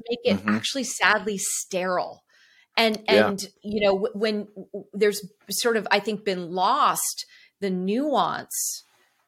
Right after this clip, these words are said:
Speaker 1: around science and spirituality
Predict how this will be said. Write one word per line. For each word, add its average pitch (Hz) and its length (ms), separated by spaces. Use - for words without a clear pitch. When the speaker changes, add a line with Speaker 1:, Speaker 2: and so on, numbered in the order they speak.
Speaker 1:
around 185 880
science 226 640
and 185 140
spirituality 185 1160